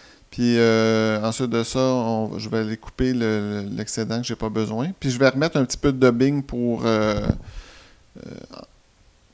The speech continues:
je veux pas voir le, le mognon, là, de, de, de vinyle qui reste. Donc, je vais remettre un petit peu de dubbing.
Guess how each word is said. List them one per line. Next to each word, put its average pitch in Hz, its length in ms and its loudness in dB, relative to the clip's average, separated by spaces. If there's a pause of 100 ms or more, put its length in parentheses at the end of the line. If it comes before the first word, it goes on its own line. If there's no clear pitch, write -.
(300)
je 110 100 -12
veux 110 60 -4
pas 117 180 0
voir 117 320 0
le, 117 180 -2
le 110 100 0
mognon, 113 500 0
là, 110 100 -2
de, 107 240 -4
de, 104 340 -4
de 104 120 -4
vinyle 113 480 0
qui 113 160 -6
reste. - 340 -8
Donc, 113 200 -6
je 107 80 -8
vais 107 40 -10
remettre 113 240 -6
un 110 60 -6
petit - 120 -10
peu 120 140 -2
de 117 160 -6
dubbing. 117 540 -6